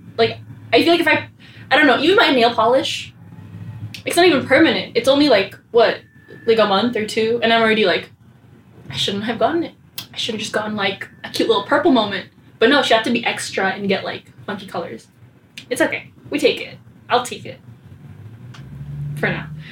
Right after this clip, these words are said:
Uh, <laughs> any food recommendations from Indonesia for Eric? Good question. Eric's an Indonesian who cannot handle spicy food. Um, <laughs> I don't know. I assume, Eric, you can handle spicy food,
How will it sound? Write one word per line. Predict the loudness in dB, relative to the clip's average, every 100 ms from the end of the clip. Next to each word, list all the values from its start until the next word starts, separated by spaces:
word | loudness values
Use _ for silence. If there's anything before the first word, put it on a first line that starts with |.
| -18 -18 -2
Uh, | 4 6 6 4 4
<laughs> |
any | 4 4
food | 6 6 6
recommendations | 4 4 4 4 2 0
from | 0
Indonesia | 4 4 4
for | 2 2
Eric? | 2 2 -2 -10 -12 -12 -12 -10 -8 -8 -8 2
Good | 2 4
question. | 2 0 0 0 -2 -4 -6 -8 -6 0
Eric's | 4 4
an | 4
Indonesian | 4 4 4 2 -4 -10 -10 -8 -8 -8 -4
who | -2
cannot | 2 4 4
handle | 4 2
spicy | 2 0 2 2 0 -6
food. | -6 -8 -8 -12 -18 -20 -4
Um, | 2 4 4 4
<laughs> | 2
I | 4 4 6 4
don't | 4
know. | 2 0 -4 2
I | 4
assume, | 4 4 6 8
Eric, | 6 6 2
you | -2
can | 0 2
handle | 4 4 2
spicy | 4 4 6 6 4
food, | 6 6 4 0